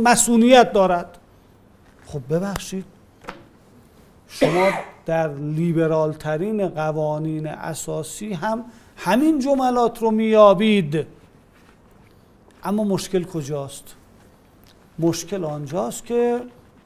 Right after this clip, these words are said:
ما هنگامی که مسئلهٔ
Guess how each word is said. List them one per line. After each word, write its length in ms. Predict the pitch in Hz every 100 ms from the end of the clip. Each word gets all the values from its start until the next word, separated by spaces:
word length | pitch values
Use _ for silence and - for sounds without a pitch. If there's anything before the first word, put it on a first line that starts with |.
| _ _ _ _ - - 143
ما 500 | 151 180 214 247 277 - - - - - - -
هنگامی 640 | 156 156 147 151 147 151 151
که 420 | - 147 143 147 - - - - - - _ _ -
مسئلهٔ 1040 | 147 160 - 147 151 147 143 147 147 147